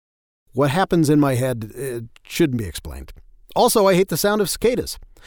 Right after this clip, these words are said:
but I've always found mythology's explanation for things I experience in present-day life just really fascinating, and felt it was germane to old Helen's story. So, this will be short.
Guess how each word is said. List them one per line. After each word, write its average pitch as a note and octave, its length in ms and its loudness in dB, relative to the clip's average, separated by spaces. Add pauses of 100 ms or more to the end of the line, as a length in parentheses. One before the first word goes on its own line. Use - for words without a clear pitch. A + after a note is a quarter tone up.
(180)
but G3 100 2
I've G#3+ 80 2
always C4+ 240 0
found G#3+ 500 0
mythology's E3+ 600 0
explanation C#3+ 720 2
for - 180 -6
things E3+ 460 0
I D3 160 0
experience D3 560 0
in A#2+ 120 -2
present-day C#3 480 0
life C3 340 -2 (200)
just - 220 -12
really F#4+ 160 2
fascinating, F2+ 800 -6 (400)
and F#3 320 -2
felt G3 280 0
it F#3 100 -2
was D#3 160 2
germane E3 640 2
to - 100 -2
old F#3 360 2
Helen's F#3+ 500 2
story. - 500 -6 (540)
So, A#3+ 240 4 (240)
this G3+ 160 0
will F#3+ 80 0
be D3 80 2
short. - 240 -8